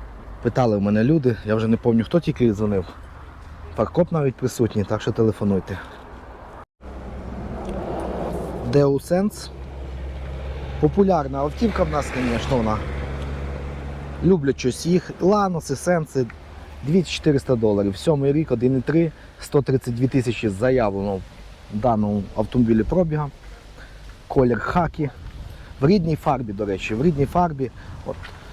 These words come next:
Салон в збереженому стані. Так що можете телефонувати. Даний Сенс продається. А ми йдемо далі.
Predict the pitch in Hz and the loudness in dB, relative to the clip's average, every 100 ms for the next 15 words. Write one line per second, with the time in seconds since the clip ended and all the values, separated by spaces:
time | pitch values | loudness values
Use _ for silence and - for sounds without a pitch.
0 | - - - - - - - - 143 139 | -16 -16 -14 -14 -16 -18 -14 0 2 4
1 | 123 113 131 123 117 127 - - 180 180 | 2 2 2 2 2 0 0 2 2 4
2 | 175 156 - - - - - - - - | 2 -2 -10 -20 -20 -18 -18 -18 -18 -20
3 | - - - - 123 120 - 127 135 127 | -20 -18 -18 -4 0 0 2 2 4 2
4 | 117 123 - - 143 131 123 - 123 120 | 0 -2 -4 0 2 4 2 0 2 2
5 | 110 104 98 90 85 - - - - - | 4 2 0 -6 -8 -14 -14 -14 -16 -18
6 | - - - - - - 107 120 110 104 | -20 -20 -18 -18 -20 -14 -2 2 2 2
7 | - 147 143 - - 120 127 127 113 101 | 2 0 0 -6 0 2 2 2 2 2
8 | 120 - 98 87 - - - - - - | 0 -4 -6 -6 -8 -14 -14 -16 -14 -4
9 | 98 139 127 117 107 85 | 2 2 4 4 2 2